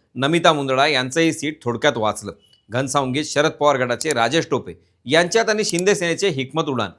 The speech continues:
यांच्यात केवळ दोन हजार तीनशे नऊ मतांचं अंतर होतं. इथे ट्रम्पेट चिन्ह घेऊन मैदानात उतरलेल्या उमेदवारानं चार हजार आठशे तीस मतं घेतली. त्यामुळं शरद पवार गटातील मोठे नेते राजेश टोपे यांना पराभव मिळाला. पुण्यातील आंबेगावमध्ये सुद्धा शरद पवार गटाच्या देवदत्त निकम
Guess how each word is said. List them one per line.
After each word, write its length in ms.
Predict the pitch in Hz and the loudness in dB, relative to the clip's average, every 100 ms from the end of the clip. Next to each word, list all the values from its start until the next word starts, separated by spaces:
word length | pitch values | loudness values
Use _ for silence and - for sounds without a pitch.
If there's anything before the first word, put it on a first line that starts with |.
| _ _ | _ _
यांच्यात 320 | 135 151 180 175 | 0 2 2 2
केवळ 220 | 156 156 | 2 2
दोन 240 | 160 143 160 | 2 2 0
हजार 220 | 123 151 | 0 -2
तीनशे 360 | - 139 131 156 | -2 -10 -4 -2
नऊ 220 | 127 170 | 0 0
मतांचं 400 | 143 131 131 143 | 0 -2 -2 -4
अंतर 240 | 127 131 | -4 -4
होतं. 180 | 131 131 135 _ _ - | -4 -6 -12 _ _ -10
इथे 200 | 120 131 | -4 -2
ट्रम्पेट 400 | 127 135 135 139 | 0 0 2 0
चिन्ह 220 | 160 156 | -2 -2
घेऊन 300 | 139 117 147 | -2 -2 -4
मैदानात 340 | 127 131 160 151 | -4 -2 0 -2
उतरलेल्या 440 | 131 127 110 87 - _ _ | -4 -4 -4 -6 -12 _ _
उमेदवारानं 540 | 156 196 220 202 196 220 214 | -2 2 4 4 4 -2 -2
चार 280 | 180 180 | 0 2
हजार 200 | 160 156 | 2 2
आठशे 260 | 165 143 175 | 2 0 -4
तीस 280 | 156 180 180 | -8 -6 -4
मतं 200 | 156 135 | -4 -2
घेतली. 280 | 120 101 87 - _ _ - | -2 -4 -10 -20 _ _ 0
त्यामुळं 340 | 143 127 95 - _ - | 2 2 -6 -10 _ -4
शरद 260 | - 208 226 | 4 4 4
पवार 260 | 196 180 | 4 4
गटातील 360 | 165 160 151 180 | 4 0 0 -4
मोठे 340 | 143 135 170 | -2 -2 0
नेते 280 | 160 123 143 | 0 0 0
राजेश 340 | 127 117 151 - | 0 0 -2 -4
टोपे 200 | 127 131 | -4 -2
यांना 260 | 117 117 | -2 -4
पराभव 400 | 139 120 113 127 | -4 -2 0 0
मिळाला. 260 | 123 110 92 - _ _ _ | -2 -2 -4 -10 _ _ _
पुण्यातील 360 | 131 143 135 156 | -2 0 2 2
आंबेगावमध्ये 680 | 131 131 147 160 151 147 147 | 0 4 4 4 2 0 -2
सुद्धा 260 | 123 101 85 _ _ | -6 -10 -12 _ _
शरद 240 | - 196 226 | 0 2 4
पवार 240 | 208 196 | 6 6
गटाच्या 360 | 180 175 170 190 | 6 4 4 2
देवदत्त 480 | 139 147 156 165 160 | 2 2 2 0 0
निकम 300 | 139 123 | -2 -2